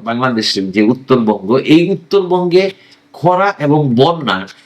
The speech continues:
এটা খুব স্বাভাবিক একটা, আহ, বিষয় হয়ে, আহ, রয়েছে দীর্ঘ ব-, অনেক বছর যাবত। সেই উনিশশো তিপ্পান্ন থেকে এই ব্যারেজ নিয়ে বিভিন্ন রকমের কথা হচ্ছে। মাওলানা ভাসানীও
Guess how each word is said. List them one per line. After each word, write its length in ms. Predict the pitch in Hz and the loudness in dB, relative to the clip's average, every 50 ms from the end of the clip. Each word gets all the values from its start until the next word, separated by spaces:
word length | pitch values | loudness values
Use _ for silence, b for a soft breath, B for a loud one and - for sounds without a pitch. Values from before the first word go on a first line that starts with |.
| b b | b b
এটা 260 | - - 139 135 143 139 | 2 2 4 4 4 2
খুব 200 | 139 151 143 135 | 2 2 0 0
স্বাভাবিক 600 | - - - 139 143 147 160 170 165 196 196 175 | 0 -4 -6 -8 -8 -4 -2 -2 0 0 0 0
একটা, 280 | 160 - - - 143 131 | -2 -4 -2 -2 -2 -2
আহ, 600 | 120 123 - - - - _ _ _ - 110 110 | -2 -2 -8 -14 -20 -20 _ _ _ -6 -4 -2
বিষয় 400 | 107 120 131 131 - 156 151 143 135 | 2 2 2 2 2 2 2 4 4
হয়ে, 380 | 131 139 127 123 120 113 - - | 6 6 4 4 4 0 -2 -4
আহ, 260 | 90 98 - - 131 | -6 -8 -6 -4 -2
রয়েছে 600 | 123 127 131 139 143 139 - 135 123 120 117 - B B B B 120 | 0 2 2 2 0 0 0 0 0 0 -2 -6 B B B B -4
দীর্ঘ 260 | 120 190 190 - - 175 | 0 0 0 0 2 2
ব-, 420 | 185 156 143 139 135 139 147 - - | 4 4 2 0 0 0 0 0 -2
অনেক 580 | 170 208 233 240 240 240 233 226 202 - - | -2 2 4 6 6 6 6 6 4 2 2
বছর 280 | - 254 254 - - - - | 0 0 0 0 -4 -4 -2
যাবত। 360 | - - 90 - 87 87 85 - _ _ b b b b b | -2 -4 -4 -6 -8 -10 -12 -14 _ _ b b b b b
সেই 400 | - 175 190 202 202 208 190 185 | 2 4 4 4 4 2 0 -4
উনিশশো 800 | 180 180 175 180 175 - - - 180 175 175 175 170 151 139 139 139 | -2 0 2 2 2 2 2 2 4 4 6 4 4 2 0 -2 0
তিপ্পান্ন 560 | 165 - - - 170 165 160 160 165 160 - - - | -2 -2 0 -2 -4 -4 -4 -4 -6 -6 -6 -2 0
থেকে 260 | 160 151 143 - 151 | 0 2 2 2 2
এই 280 | 147 139 123 143 147 143 127 | 2 4 4 4 4 4 4
ব্যারেজ 360 | 131 135 135 139 143 139 139 | 4 2 2 4 2 2 2
নিয়ে 220 | 135 139 143 139 | 4 4 4 4
বিভিন্ন 440 | 123 113 117 117 135 165 170 165 160 | 4 4 2 2 2 2 2 2 2
রকমের 460 | 143 143 135 131 120 117 117 107 - | 2 2 0 0 0 0 0 -2 -2
কথা 320 | - 110 107 - - 110 107 | -2 -4 -6 -4 -2 -2 -2
হচ্ছে। 340 | 107 107 104 - - 127 120 | -2 -2 -4 -2 0 2 2
মাওলানা 400 | 117 127 139 143 151 151 156 147 | 4 4 2 2 0 -2 -4 -6
ভাসানীও 760 | 135 - - 117 117 - 165 180 196 220 226 214 196 190 | -6 -8 -12 -12 -6 -2 -2 0 4 4 4 4 4 2